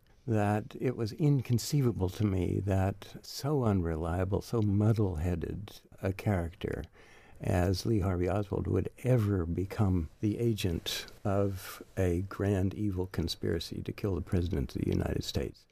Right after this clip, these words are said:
And that remains my centerpiece, dismiss all of these conspiracy theories. I mean, it's just inconceivable that Lee Harvey Oswald would have been somebody's patsy or somebody's agent. So it was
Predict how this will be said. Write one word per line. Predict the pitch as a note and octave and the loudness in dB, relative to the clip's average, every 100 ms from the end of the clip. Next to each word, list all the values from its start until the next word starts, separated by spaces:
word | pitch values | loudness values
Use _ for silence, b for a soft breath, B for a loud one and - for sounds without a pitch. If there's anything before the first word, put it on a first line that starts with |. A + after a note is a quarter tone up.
| b b | b b
And | B2+ A2 | -4 0
that | C#3 A3 | 2 2
remains | - C3+ A#2+ A#2+ A2+ G#2 | 2 4 4 4 4 2
my | G2+ G#2+ G2+ G2 | 2 2 2 0
centerpiece, | - - A#2 B2 F#2+ - - E2+ E2 | -4 -2 2 2 0 -2 0 -2 -2
dismiss | - G#2 - - A2 G#2+ - - _ - | -2 -2 -2 0 0 -2 -8 -18 _ -6
all | A2 A#2+ A#2+ G#2 | 0 2 2 0
of | E2+ | -2
these | C#2+ D2 - | -2 -2 -2
conspiracy | - - - D#2 D#2+ - | -2 -2 -2 -2 -2 -2
theories. | - - - F2 - - - - | -8 -6 -2 -2 -2 -6 -12 -8
I | E2+ | -2
mean, | E2+ F2+ | 0 2
it's | F#2 F#2 | 0 -4
just | - B2 A#2 - - B B B B - | -6 -4 -4 -6 -20 B B B B -4
inconceivable | C3 B2+ A#2+ - A2 F#2 - A2+ F#2+ G2 F#2 F#2+ | 2 4 2 2 0 0 0 0 0 -2 -2 0
that | F#2 - | -2 0
Lee | F#2+ F2+ | 0 2
Harvey | F2+ E2+ F2 | 2 2 2
Oswald | D#2+ D#2+ E2+ E2 E2+ | 0 -2 -2 -2 -2
would | F#2+ F#2+ | 0 0
have | D#2+ F#2 F2 | 2 0 0
been | - F2+ D#2+ | 0 0 0
somebody's | - G2 F#2+ E2 E2 | 0 0 2 0 -2
patsy | - E2+ - - C#2+ | -2 -2 -2 -4 -2
or | C#2 D#2 | -2 -4
somebody's | - - E2 - C#2 - | -4 -2 -2 -2 -4 -2
agent. | E2+ F#2 - - | 0 0 -2 -4
So | - - A2 G#2+ - B B B | -6 0 0 0 -8 B B B
it | B2 | -2
was | C3 A2+ | -2 -2